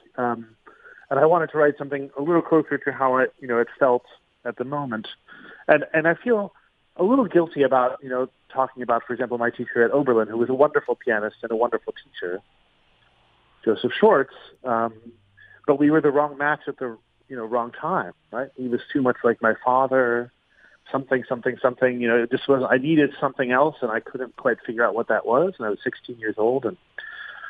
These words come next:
you know, I found myself rebelling against him. I decided to write the book, uh, as, write about the teachers as I saw them then, not as how I would think about them now, if that makes any <laughs> sense. Uh,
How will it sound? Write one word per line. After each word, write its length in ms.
you 80
know, 60
I 160
found 200
myself 360
rebelling 420
against 380
him. 120
I 120
decided 480
to 60
write 220
the 80
book, 300
uh, 60
as, 140
write 200
about 360
the 80
teachers 400
as 140
I 120
saw 240
them 200
then, 480
not 220
as 80
how 180
I 80
would 160
think 160
about 280
them 220
now, 400
if 180
that 140
makes 180
any 140
<laughs> 120
sense. 260
Uh, 680